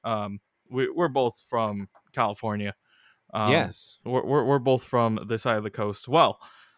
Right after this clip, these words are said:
Speaker 1: um, a cool announcement that Mister, uh, uh, that, that we got from the Nintendo side. Uh, the Super Mario World that was originally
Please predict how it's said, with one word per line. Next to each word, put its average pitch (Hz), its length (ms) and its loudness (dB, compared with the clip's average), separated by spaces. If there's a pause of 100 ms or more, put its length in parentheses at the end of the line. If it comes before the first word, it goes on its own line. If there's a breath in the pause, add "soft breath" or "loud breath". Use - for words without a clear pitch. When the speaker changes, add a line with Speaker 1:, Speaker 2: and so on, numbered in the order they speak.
Speaker 1:
um, 123 440 4 (1080)
a 123 160 2
cool 233 300 6
announcement 147 520 4
that 107 140 0
Mister, 131 440 0
uh, 107 360 0 (720)
uh, 123 260 -2
that, 127 300 0
that 120 160 -4
we 123 80 -4
got 127 240 2
from 139 380 2
the 123 60 0
Nintendo 123 560 0
side. 113 380 -2 (800 soft breath)
Uh, 123 520 4 (760)
the 151 480 -2
Super 220 340 0
Mario 139 440 4
World 85 500 -4 (160)
that 120 140 -2
was 120 160 0
originally 147 880 0